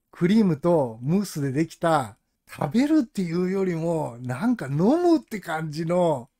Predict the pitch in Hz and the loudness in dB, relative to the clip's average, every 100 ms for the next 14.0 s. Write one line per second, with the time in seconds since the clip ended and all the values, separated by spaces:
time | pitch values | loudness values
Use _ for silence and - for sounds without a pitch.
0 | _ - - 185 185 214 - 165 160 202 | _ -16 -4 0 2 0 -2 0 4 6
1 | 196 147 117 - _ _ _ _ - 170 | 6 2 -2 -12 _ _ _ _ -4 0
2 | 196 247 247 131 110 - 160 196 208 208 | 2 2 2 0 -4 -8 -4 0 0 -2
3 | 220 240 240 190 160 139 131 208 151 131 | -2 0 2 0 -2 -6 -4 -2 -2 -2
4 | 147 180 135 98 _ _ _ _ 151 151 | 0 2 0 -6 _ _ _ _ -6 -2
5 | 175 165 160 120 117 131 - 151 180 220 | 0 -2 -4 -4 -6 -6 -4 0 2 2
6 | 175 110 - _ _ _ - 123 160 214 | 2 -2 -12 _ _ _ -16 -6 0 2
7 | 196 185 151 165 139 117 - _ _ 156 | 0 0 -2 0 -2 -4 -14 _ _ 0
8 | 196 165 - 131 147 165 196 190 180 170 | 0 0 -8 -8 -6 -4 -2 -4 -4 -4
9 | 175 131 - _ _ 151 160 165 190 190 | -4 -6 -8 _ _ -2 0 0 -2 -2
10 | 214 156 165 123 107 _ _ _ _ _ | -2 0 0 0 -6 _ _ _ _ _
11 | - 139 220 202 147 190 113 - _ _ | -6 -2 -2 -2 -2 -4 -4 -12 _ _
12 | - 127 156 180 165 151 147 196 196 196 | -12 -6 -2 0 0 0 -2 -2 -2 -2
13 | 214 170 - 139 143 131 151 160 123 | -2 -2 -6 -6 -6 -2 0 2 0